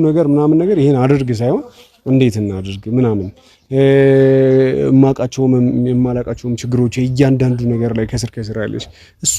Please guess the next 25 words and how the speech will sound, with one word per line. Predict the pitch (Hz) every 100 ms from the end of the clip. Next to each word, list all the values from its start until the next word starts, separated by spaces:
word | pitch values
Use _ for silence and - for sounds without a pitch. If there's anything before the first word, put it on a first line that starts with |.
| 202
ብቻ | 196 180 170
ሳይሆን | 190 226 226
ይሄን | 165 208 202
ያህል | 208 185 196 156
ጊዜ | 160 165 175
ራሱ | 165 156 156
ምናምን | 151 151 147 151
ነገር | 151 151 147 - _ _ _ _ _
ጠብቀሽ | 143 135 131 131 131 -
ታግዘሽ፣ | 131 131 123 123 120 - _ 123 - 127
እኔ | 147 147
በሌለሁበት፣ | 139 139 131 120 123 123 117
እኔ | 131
ከሌላ | 123 131 131 123
ሰው | 131 123
ጋር | 123 117
ቺል | - 120 120
እያረኩ | 117 120 113 113
ባለሁበት | 120 117 117 117 110 -
ሁኔታ | 123 120 120 120
ላይ | 120
ፍቅርሽን | - 156 135 135
ጠብቀሽ | 131 127 135
መኖርሽ | 131 135 135 127
ራሱ | 156